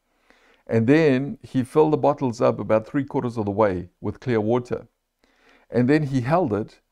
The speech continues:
and no matter how he angled them individually or, you know, individually lifted one from the other, that water in them, because it was now interconnected, always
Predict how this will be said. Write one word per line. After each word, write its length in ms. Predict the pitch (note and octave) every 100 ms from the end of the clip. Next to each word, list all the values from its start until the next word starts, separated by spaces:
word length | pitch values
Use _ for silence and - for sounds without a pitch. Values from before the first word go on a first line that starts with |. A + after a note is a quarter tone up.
| -
and 120 | C3+
no 80 | D#3
matter 260 | E3 D#3+ C#3
how 340 | A#2+ C#3+ F3
he 260 | C#3+ D3 -
angled 640 | D3 E3 C3+ G#2 G2+ G#2
them 140 | A#2+
individually 840 | B2 A#2 A2 C3+ C3+ C3 C3+ C3+ C#3 _ _ _
or, 260 | - A2+ A2+
you 120 | B2+
know, 80 | B2
individually 540 | G#2+ B2+ C3+ C#3 B2+
lifted 360 | A#2+ C3 - G2+
one 200 | A2 B2+
from 240 | - B2+
the 160 | A#2+ A#2+
other, 320 | C3 C3+ C#3+ _ _ _ _ -
that 300 | G2 F#3 G3
water 520 | C3 B2+ F3 F3+ D3
in 300 | - D3 E3+
them, 320 | G#2 G2 A#2 - _ -
because 300 | A2+ D3 C#3+
it 100 | C3+
was 200 | B2+ A#2+
now 80 | B2
interconnected, 920 | C3+ C#3 C3 - A#2 D3+ - G2 F#2+ _ _ _ _ _ _ _ -
always 760 | D#3 G3+ F3 A2 E2+ E2+ -